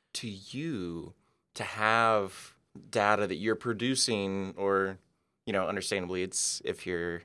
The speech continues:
getting a data share agreement with the Department of Education, it's typically restricted use and you have to strip out all the personally identifiable information. But how important is it to you as a researcher to work with data that you could potentially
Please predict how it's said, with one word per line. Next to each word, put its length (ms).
getting 180
a 60
data 240
share 220
agreement 360
with 140
the 60
Department 400
of 20
Education, 720
it's 260
typically 320
restricted 440
use 300
and 80
you 60
have 100
to 60
strip 240
out 140
all 120
the 80
personally 400
identifiable 640
information. 540
But 160
how 120
important 420
is 120
it 100
to 140
you 560
as 100
a 80
researcher 560
to 380
work 280
with 180
data 300
that 140
you 180
could 240
potentially 720